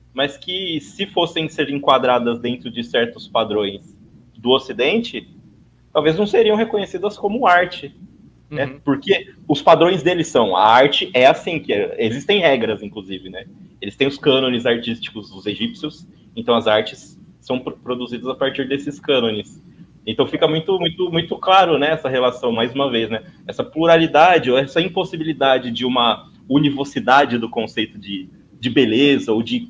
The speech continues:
Speaker 1: características que definem o que é a arte, porque a gente tem experiências de vida plurais em diferentes épocas, em diferentes regiões,
Speaker 2: Uhum.
Speaker 1: né, em diferentes contextos, né?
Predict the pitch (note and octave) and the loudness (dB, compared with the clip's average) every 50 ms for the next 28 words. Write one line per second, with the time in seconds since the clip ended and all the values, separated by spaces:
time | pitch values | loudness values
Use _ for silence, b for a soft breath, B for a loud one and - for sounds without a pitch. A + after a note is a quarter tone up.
0 | - - B2 A#2 A#2 G#2+ - - - C3 A#2+ A2+ C3+ C#3 - - B2 A#2 - - | -6 0 2 2 2 2 -2 -4 -4 -4 -2 -2 -2 -4 -4 -6 -10 -10 -10 -8
1 | A2+ A#2 A#2 A#2 - A#2 A#2 A2+ G#2+ G2 F#2 - _ b b b b b b _ | -6 -6 -6 -6 -4 -4 -2 -2 -2 -4 -8 -12 _ b b b b b b _
2 | _ _ - G2 - - - A2 G#2+ G#2 G2+ G2 G2 G#2+ A#2+ C3 D3+ - - - | _ _ -14 -14 -14 -6 -2 0 2 4 4 4 4 4 2 2 0 -2 -6 -12
3 | A#2 G#2 G2 A#2+ A#2+ B2 A#2+ - - B2 B2+ B2+ C#3 C#3 - - D#3+ E3 E3+ E3 | -12 -12 -8 -8 -8 -8 -8 -8 -6 -6 -6 -6 -8 -12 -10 -10 -8 -8 -6 -8
4 | D#3 A#2+ A2+ - - - - _ - - - _ _ _ _ _ _ - B2 A#2 | -8 -10 -12 -16 -20 -20 -20 _ -20 -20 -20 _ _ _ _ _ _ -10 -10 -4
5 | - D#3+ D3+ D3 D3+ E3 F3 - - E3+ D3 C3 A2+ C3+ C3 A2+ A#2+ C3 C#3+ C#3+ | 0 2 4 4 4 2 0 -2 -4 -4 -4 -4 -6 -10 -8 -4 -2 0 0 0
6 | C#3+ D3+ D3+ D3+ D3 D3 C3+ - - - - - - - - - - _ _ - | 2 2 2 4 2 2 0 -2 -8 -18 -20 -20 -20 -20 -20 -20 -20 _ _ -6
7 | D3+ D#3 D3+ C#3 C3 C#3 D3 E3 F3+ D#3+ C#3+ D#3 F#3 F#3+ G3 F#3+ F#3 E3+ D3 C#3+ | 0 0 4 4 6 4 4 2 0 -2 -6 -10 -10 -8 -8 -8 -8 -10 -10 -10
8 | A#2 A#2 - - - - A2 - - C#3+ C#3 C#3 C#3 C3+ C3+ D3+ D3+ - - C3+ | -12 -14 -16 -18 -20 -18 -18 -8 -6 -6 -6 -2 0 2 2 2 2 -2 -4 -4
9 | A2 G#2 G2+ A2 A2+ - C3 A#2 A#2 A#2 A#2 - - G#2+ - - - - - - | -4 -4 -10 -10 -8 -4 -2 -2 -2 -2 -4 -4 -6 -10 -10 -10 -20 -20 -20 -20
10 | - - A2 G#2+ G2+ A2 G2 G#2+ A#2 B2 B2+ B2+ - - - - b b b b | -8 -6 -6 -6 -6 -6 -6 -4 -4 -4 -6 -8 -12 -18 -20 -20 b b b b
11 | b D#3 D#3 C3 A2 A2+ A2+ G#2+ G2+ G2 A2 G2+ - - A2 G#2+ A2 A2+ A2+ - | b -10 -8 -6 -4 -4 -4 -4 -6 -8 -10 -12 -4 -2 0 0 0 -2 -4 -8
12 | G#2 - - A#2 A2+ G#2+ A2 - G2+ A2 B2 C3 B2+ - - - F#2+ F#2+ G2+ G2+ | -12 -14 -8 -6 -6 -6 -6 -8 -6 -6 -4 -4 -6 -10 -12 -20 -20 -14 -12 -12
13 | A2 A2 | -12 -12